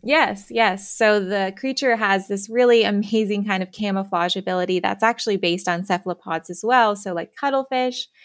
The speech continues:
um, they have these color-changing pigment cells called chromatophores. It can blend into any background. So the creature actually blends in to look like a cloud. And it also kind of goes to a specific region in the sky as, like, its homing base,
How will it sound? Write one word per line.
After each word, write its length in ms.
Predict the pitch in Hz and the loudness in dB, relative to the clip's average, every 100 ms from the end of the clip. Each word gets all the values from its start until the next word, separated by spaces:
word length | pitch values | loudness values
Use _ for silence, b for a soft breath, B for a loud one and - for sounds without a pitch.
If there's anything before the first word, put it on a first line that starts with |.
| b b b | b b b
um, 180 | 196 190 | -2 0
they 60 | |
have 220 | 196 180 190 | 0 -2 -2
these 200 | 185 - _ | -8 -10 _
color-changing 720 | - 226 214 208 208 196 185 - | -2 0 0 0 -2 -2 -6 -2
pigment 420 | 226 208 202 202 | -2 -2 -4 -2
cells 400 | 202 185 190 190 | 0 2 0 -4
called 320 | - 175 170 - | -8 -8 -8 -4
chromatophores. 720 | 190 233 226 226 220 208 202 | 2 4 2 0 0 0 -2
It 100 | 180 | -6
can 120 | 202 | -10
blend 360 | 202 208 214 202 | -4 -2 0 -2
into 280 | 202 202 - | -2 -4 -4
any 200 | 196 185 | -2 0
background. 640 | 180 170 - 175 170 175 180 b b b | -2 -2 -4 -4 -4 -6 -10 b b b
So 120 | - | -2
the 120 | 208 214 | 0 0
creature 340 | 247 240 233 | 0 -2 0
actually 500 | 196 185 - 185 175 - | -2 -2 -4 -4 -4 0
blends 400 | 226 226 226 214 | 2 2 2 -2
in 240 | 208 214 | -2 -4
to 120 | 214 | -4
look 240 | 190 190 196 | -4 -4 -4
like 180 | 190 - | -6 -8
a 40 | - | -4
cloud. 440 | 262 247 247 247 247 b b b | 2 4 4 0 -4 b b b
And 100 | 226 | 0
it 60 | 226 | 4
also 280 | 226 220 | 4 2
kind 240 | 214 208 190 | -4 -2 -2
of 120 | 185 | -2
goes 300 | 196 190 196 | 0 2 0
to 300 | - 185 170 - | -2 -2 -2 -4
a 60 | |
specific 580 | 196 - 196 202 196 180 - | -8 -10 -6 -6 -6 -8 -4
region 300 | 185 175 180 | -2 -2 -6
in 80 | 165 | -8
the 100 | 170 | -8
sky 340 | - 180 175 | -4 -2 0
as, 100 | 175 | -2
like, 140 | 180 180 | -6 -8
its 120 | 196 | -12
homing 400 | - 185 180 175 | -8 -6 -6 -6
base, 520 | 170 160 156 170 - | -6 -6 -6 -8 -16